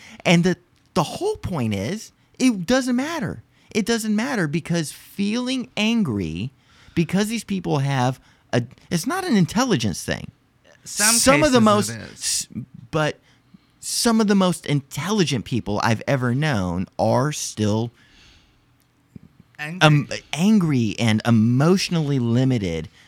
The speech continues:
Speaker 1: Maybe not emotionally intelligent. They, it, they can do facts and figures all day long. They can do math. They can do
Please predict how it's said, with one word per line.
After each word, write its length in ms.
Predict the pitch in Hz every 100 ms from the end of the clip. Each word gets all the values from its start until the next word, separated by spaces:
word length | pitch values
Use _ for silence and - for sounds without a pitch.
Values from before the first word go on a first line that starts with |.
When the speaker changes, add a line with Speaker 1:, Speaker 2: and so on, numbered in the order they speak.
| _
Speaker 1:
Maybe 260 | 151 185 208
not 200 | 185 170
emotionally 760 | 127 113 131 151 - 143 127
intelligent. 800 | 107 - 117 151 165 98 95 - - - - - -
They, 440 | 151 143 - 123 -
it, 280 | 131 - - _ _ _ - -
they 140 | - 240
can 120 | 247
do 120 | 185
facts 580 | 131 - 208 202 214 -
and 160 | 165 135
figures 760 | - - 202 175 175 160 135
all 220 | - 147
day 160 | 151 135
long. 340 | 131 147 123
They 100 | 113
can 120 | 120 151
do 140 | 165
math. 460 | 147 151 139 117 -
They 100 | 123
can 180 | 147
do 340 | 127 143 131